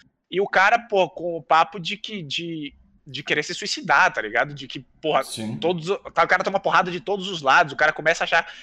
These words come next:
Speaker 1: que ele realmente é um ser humano de merda, e o cara não é, tá ligado? O cara só teve uma atitude infeliz. Então, tipo, eu acho que a cultura do cancelamento, ela elimina a oportunidade do cara aprender com o erro, porque tanto eu como você sabemos que a gente precisa errar pra se,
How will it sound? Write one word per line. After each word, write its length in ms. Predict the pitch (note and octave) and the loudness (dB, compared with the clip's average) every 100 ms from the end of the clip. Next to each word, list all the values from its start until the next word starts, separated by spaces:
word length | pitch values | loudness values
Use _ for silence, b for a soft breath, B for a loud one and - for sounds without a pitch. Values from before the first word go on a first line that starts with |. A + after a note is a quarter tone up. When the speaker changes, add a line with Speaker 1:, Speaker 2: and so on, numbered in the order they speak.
| B - | B -4
Speaker 1:
que 60 | |
ele 80 | E3+ | 0
realmente 340 | G3 F3+ F3+ F#3 | 0 0 -4 -4
é 40 | |
um 40 | |
ser 180 | F3 F#3 | -4 -4
humano 220 | E3 D#3+ | -4 -4
de 120 | E3 E3 | -6 -2
merda, 320 | C#3+ F#3 D#3+ | 2 2 2
e 40 | |
o 40 | D3 | -2
cara 160 | G3 | -2
não 160 | D#4+ F#4 | 0 6
é, 120 | A3+ | 6
tá 120 | A3 | 6
ligado? 220 | A#2 B2+ C#3+ | 0 -2 2
O 20 | |
cara 180 | E3+ G3 | 2 2
só 180 | A3 - B _ - | -2 -4 B _ 2
teve 200 | G#3 A#3+ | 4 4
uma 100 | C4 | 2
atitude 400 | B3 - A3 A3 | 2 0 -4 -4
infeliz. 640 | A#3+ D4+ A3+ G#3+ - - - - - - - | -2 0 2 2 -2 -6 -14 -20 -20 -20 -18
Então, 220 | D3+ F#3+ | -4 -2
tipo, 200 | A3 C#4 | -2 4
eu 40 | G3+ | 4
acho 80 | |
que 80 | A3 | 4
a 20 | |
cultura 260 | G#3+ G#3 G#3 | -4 -4 -4
do 40 | |
cancelamento, 400 | G3+ G#3 G3 G#3 | 0 2 2 4
ela 100 | A3 G#3 | 6 6
elimina 540 | A#3+ G#3+ A3+ D#4 D#4 - _ _ - | 0 -4 2 4 4 2 _ _ 2
a 460 | F3+ F3 E3+ D#3+ - | 8 10 10 8 4
oportunidade 600 | G3+ G#3+ - G3+ G#3+ F#3+ | 2 2 0 2 2 2
do 100 | G3+ | -4
cara 380 | - G#3 A3 - - - - - | 4 4 4 0 -18 -20 -6 -2
aprender 360 | C#4+ A#3+ G#3+ | -2 2 0
com 160 | A#3+ A3 | 2 2
o 60 | E3+ | 4
erro, 200 | G3+ A3+ - _ - - - _ - | 2 0 -18 _ -20 -20 -20 _ -8
porque 200 | E3 F3 | -2 0
tanto 240 | G#3+ F#3+ | 2 2
eu 100 | F#3 | 0
como 140 | F#3 | 0
você 180 | E3 E3 | -6 -6
sabemos 320 | F3+ E3 D#3+ - | 0 2 0 0
que 60 | |
a 40 | E3 | -6
gente 80 | |
precisa 260 | - D#3+ D#3 | -4 0 2
errar 480 | C3+ B2+ E3 - - _ - | 4 4 4 2 -10 _ -8
pra 240 | - D3 C3 | 4 4 4
se, 580 | - D#3 D#3+ B2 G#2+ | -4 -8 -6 -6 -8